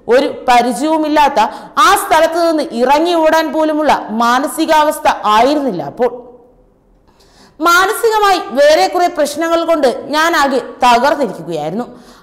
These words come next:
ആ അവസരമാണ് അയാൾ മുതലാക്കിയത്. പിന്നെ ഞാൻ കണ്ടത് ജീവിതത്തിലും അഭിനയിക്കുന്ന വെട്ടിയാർ എന്ന നടനെയായിരുന്നു. ആരോൺ ഇത് പറയാതെ ഇരിക്കാൻ വിവാഹ വാഗ്ദാനം നൽകി. അതിൽ വഴങ്ങില്ല എന്ന് കണ്ടപ്പോൾ ഇമോഷണൽ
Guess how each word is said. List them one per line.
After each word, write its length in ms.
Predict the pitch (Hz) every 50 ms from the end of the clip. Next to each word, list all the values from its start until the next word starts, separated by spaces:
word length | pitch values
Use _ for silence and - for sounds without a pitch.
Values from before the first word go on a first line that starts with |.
| - -
ആ 240 | 262 277 269 254
അവസരമാണ് 840 | 233 233 262 269 - 339 320 330 311 330 302 262 214 156 - - -
അയാൾ 260 | 240 262 247 190 - -
മുതലാക്കിയത്. 720 | 170 180 180 190 214 214 175 165 - - 147 139 160 - - - - - - - _ - 370
പിന്നെ 200 | 381 392 440 415
ഞാൻ 380 | 339 320 320 320 349 370 359 -
കണ്ടത് 280 | 381 349 359 359 - 339
ജീവിതത്തിലും 840 | 254 - 233 262 277 262 302 339 339 - 330 320 311 262 - 320 -
അഭിനയിക്കുന്ന 680 | - 233 226 190 226 262 285 302 311 302 311 311 302 269 240
വെട്ടിയാർ 600 | 220 240 233 233 240 - 294 311 320 311 311 294
എന്ന 280 | 277 254 226 185 - -
നടനെയായിരുന്നു. 960 | 202 214 202 190 196 226 247 262 208 151 147 143 143 170 226 240 - - - - _ _ _ _ -
ആരോൺ 480 | 190 226 240 240 247 277 294 294 247 - - -
ഇത് 220 | - 240 233 277 -
പറയാതെ 440 | 277 262 254 269 285 - 180 170 208
ഇരിക്കാൻ 380 | 240 233 233 - - 226 254 - - - - - - -
വിവാഹ 500 | 262 302 262 330 330 359 381 403 392 392
വാഗ്ദാനം 440 | 381 349 370 359 349 349 339 339 330
നൽകി. 320 | 320 302 254 196 208 175 - - - -
അതിൽ 280 | - 247 262 311 311 294 -
വഴങ്ങില്ല 680 | - 190 220 233 233 240 247 269 294 320 320 311 320
എന്ന് 300 | 330 330 330 320 320 330
കണ്ടപ്പോൾ 500 | 320 311 302 302 311 - - 220 226 240 - - - - - -
ഇമോഷണൽ 680 | 277 294 294 302 349 359 381 359 359 349 339 262